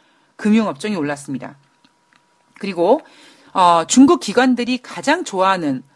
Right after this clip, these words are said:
소재와 함께 가장 선호하는 업종이 바로 음식료인데요.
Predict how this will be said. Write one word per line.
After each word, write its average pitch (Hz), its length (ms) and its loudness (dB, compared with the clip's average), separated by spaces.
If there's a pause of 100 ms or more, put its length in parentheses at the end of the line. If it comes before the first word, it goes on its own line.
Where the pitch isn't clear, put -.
소재와 339 440 2
함께 302 240 2
가장 220 360 -4
선호하는 339 460 0
업종이 190 400 -6
바로 165 240 -6
음식료인데요. 202 960 0